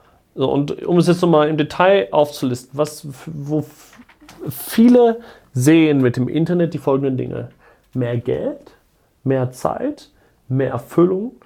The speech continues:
mehr Freude und weniger Arbeit. Eigentlich die fünf Dinge. Und das ist ja ganz nett. Es heißt nicht einfach nur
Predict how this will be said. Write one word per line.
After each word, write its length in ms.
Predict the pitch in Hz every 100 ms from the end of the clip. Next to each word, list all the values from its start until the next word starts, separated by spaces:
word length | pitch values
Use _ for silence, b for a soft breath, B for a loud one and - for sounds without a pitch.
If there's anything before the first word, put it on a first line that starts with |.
| b b -
mehr 220 | 127 123
Freude 640 | - - 139 165 160 170 175 - _ _
und 200 | - 113
weniger 360 | 117 120 113 113
Arbeit. 480 | - - - - - _ _ _ _ _
Eigentlich 400 | 120 127 120 _
die 140 | 135 127
fünf 340 | - 127 123
Dinge. 220 | 127 123 - _ _ B B B B B
Und 120 | 139
das 120 | 151
ist 320 | 190 180 - 156
ja 240 | 156 151
ganz 260 | 139 131 131
nett. 200 | 220 - _ _ _ _ _
Es 180 | 127 127
heißt 280 | 147 143 170
nicht 320 | 196 - -
einfach 380 | 151 170 147 123
nur 400 | 139 135 131